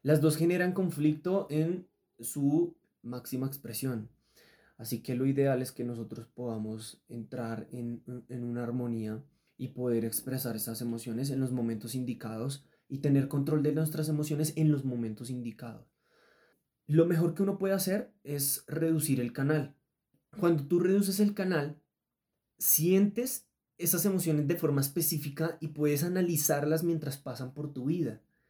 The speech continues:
Entonces, cuando reducimos ese canal y nos enfocamos en esa emoción,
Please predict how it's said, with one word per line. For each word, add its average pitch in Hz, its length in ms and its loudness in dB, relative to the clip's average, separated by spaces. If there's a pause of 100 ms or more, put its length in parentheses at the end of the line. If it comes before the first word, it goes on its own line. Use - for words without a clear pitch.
(760)
Entonces, 139 240 -2
cuando 202 220 6
reducimos 170 520 4
ese 196 200 0
canal 151 460 2 (200)
y 165 80 0
nos 156 160 2
enfocamos 147 500 -2
en 185 120 2
esa 151 180 0
emoción, 170 720 2